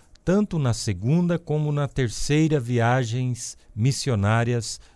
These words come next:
do apóstolo. Tito, como Timóteo, tornou-se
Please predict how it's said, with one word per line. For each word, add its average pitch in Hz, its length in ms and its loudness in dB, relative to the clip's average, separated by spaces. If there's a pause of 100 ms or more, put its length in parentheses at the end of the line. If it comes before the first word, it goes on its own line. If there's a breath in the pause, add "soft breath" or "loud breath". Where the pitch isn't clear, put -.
do 120 120 4
apóstolo. 92 680 -2 (540 soft breath)
Tito, 170 500 4 (400 soft breath)
como 175 400 6
Timóteo, 110 800 -2 (340 soft breath)
tornou-se 143 880 0